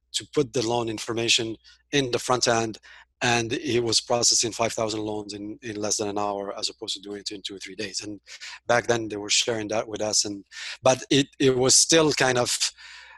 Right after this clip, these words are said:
you, they have to trigger the, the, the robot manually and do all that stuff. So it's not all prepackaged. That's what, uh, the R P A solution does. It packages it and it, uh, it schedules it and, and does all that stuff and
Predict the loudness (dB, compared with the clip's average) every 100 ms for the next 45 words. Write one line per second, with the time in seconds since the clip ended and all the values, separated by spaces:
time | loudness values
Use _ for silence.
0 | _ -20 -10 -4 0 2 2 -2 _ _
1 | 0 2 6 4 4 0 -2 -6 _ _
2 | 2 4 6 6 4 4 4 4 2 0
3 | 0 -10 -4 -4 0 -2 2 2 2 0
4 | 0 0 -2 -2 -4 -4 2 2 2 -2
5 | -10 -4 -2 0 2 2 0 -2 -2 -2
6 | -4 _ -10 0 0 0 -6 -6 -4 -4
7 | -6 -12 -10 -10 -14 -18 -20 -20 -14 -4
8 | 0 2 4 4 4 2 2 0 0 0
9 | 0 -2 -4 -20 -20 -10 -10 4 4 4
10 | 0 2 0 0 -4 -6 -10 -12 -20 -20
11 | -20 -6 -6 -2 0 0 0 -4 -6 -8
12 | -10 -10 0 4 4 4 2 2 0 0
13 | -2 -2 -8 -6 -4 0 0 0 -2 0
14 | 0 -2 -2 -6 -6